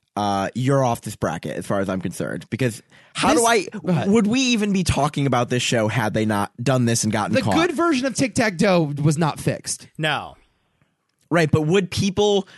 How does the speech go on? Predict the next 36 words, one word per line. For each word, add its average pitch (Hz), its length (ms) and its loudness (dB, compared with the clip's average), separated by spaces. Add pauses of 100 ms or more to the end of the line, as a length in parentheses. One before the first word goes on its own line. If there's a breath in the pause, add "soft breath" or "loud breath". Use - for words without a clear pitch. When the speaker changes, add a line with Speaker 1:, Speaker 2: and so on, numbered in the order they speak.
(140 loud breath)
Speaker 1:
remember 151 500 2
it 139 100 0
enough 123 340 0
that 107 160 0
we 123 180 2
would 123 100 0
have 113 100 -4
decided 110 420 -2
to 101 60 -2
include 110 260 -2
it - 20 2
on 101 100 -2
this 98 100 -8
bracket 95 440 -4 (160 soft breath)
had 120 260 -2
it 113 120 -6
not 101 300 -4 (360 soft breath)
had 104 280 -2
this 104 160 -2
scandal 98 460 -2
involved 82 380 -2
with - 80 -2
Speaker 2:
I 220 60 2
Speaker 1:
it? 254 60 0
Speaker 2:
think 247 200 -4
Wink 254 240 -2
Martindale 185 500 0
is 156 100 0
good 170 140 0
enough 156 220 0
to 151 100 2
advance. 123 420 -4
I 147 100 -2
love 165 280 2
Wink 175 220 -2
Martindale. 147 520 -2